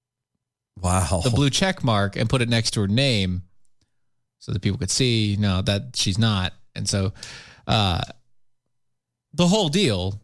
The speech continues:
Speaker 2: just so they could use her texts, her, her tweets,
Speaker 1: Uh-huh.
Speaker 2: that someone that, that apparently Donald Trump may have retweeted, but then again, that could also be doctored. And then that, you know,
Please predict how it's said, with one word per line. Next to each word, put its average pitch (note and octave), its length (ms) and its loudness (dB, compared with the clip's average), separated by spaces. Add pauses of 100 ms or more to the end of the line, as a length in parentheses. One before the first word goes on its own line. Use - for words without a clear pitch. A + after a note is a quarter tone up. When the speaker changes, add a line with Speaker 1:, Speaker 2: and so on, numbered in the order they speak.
Speaker 2:
just E3 220 0
so C#3 300 0
they C#3 180 0
could A#2+ 160 -4
use B3+ 540 2
her G3+ 420 0 (420)
texts, - 800 -2
her, D#3+ 240 2
her D3 140 2
tweets, - 640 -2 (180)
Speaker 1:
Uh-huh. G2+ 380 2 (180)
Speaker 2:
that D3 180 0
someone C#3 760 2 (260)
that, B2 320 -2
that A2+ 180 2 (120)
apparently A#2+ 420 2
Donald A2 260 2
Trump G#2+ 280 -2
may G#2 240 2
have A2+ 160 0
retweeted, G#2+ 500 0
but G#2+ 160 0
then A#2 80 2
again, B2+ 260 2
that A#2 160 2
could C#3 160 0
also F#3 300 0
be G#2+ 100 0
doctored. F2+ 520 -2 (1500)
And A#2+ 160 2
then A2+ 140 2
that, A2 380 0
you A#2 100 -2
know, F2+ 140 2